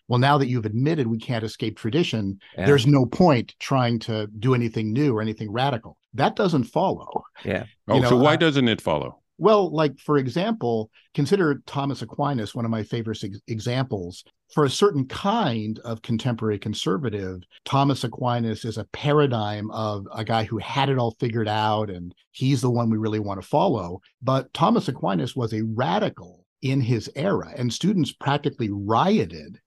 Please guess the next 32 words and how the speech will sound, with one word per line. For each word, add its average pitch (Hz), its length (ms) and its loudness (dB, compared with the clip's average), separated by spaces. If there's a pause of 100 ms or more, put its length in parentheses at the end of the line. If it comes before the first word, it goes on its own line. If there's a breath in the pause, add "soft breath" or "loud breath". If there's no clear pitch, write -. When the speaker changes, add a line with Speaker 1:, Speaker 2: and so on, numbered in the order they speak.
Speaker 1:
at 120 140 -2
the 120 100 -6
University 120 600 -2
of 90 100 -10
Paris, 151 420 -2
which - 160 -10
later 110 200 -4
became 110 320 -6
the 95 100 -10
Sorbonne, 101 720 -2 (240 loud breath)
because 127 640 0 (160 loud breath)
Aquinas 143 640 2
wanted 123 340 0
to 123 100 -4
teach 117 360 -8
these 113 260 -4
newfangled 135 840 2
Aristotelian 131 840 0
ideas 98 640 -4 (340 loud breath)
that 127 100 0
had 123 100 0
been 117 160 0
reintroduced 117 880 0
to 107 100 -8
Europe 117 400 -2
from 110 260 -4
the 107 100 -4
Islamic 120 500 0
world. 90 460 -8 (220)
And 127 380 0 (140)
in 127 220 -2
the 117 280 -2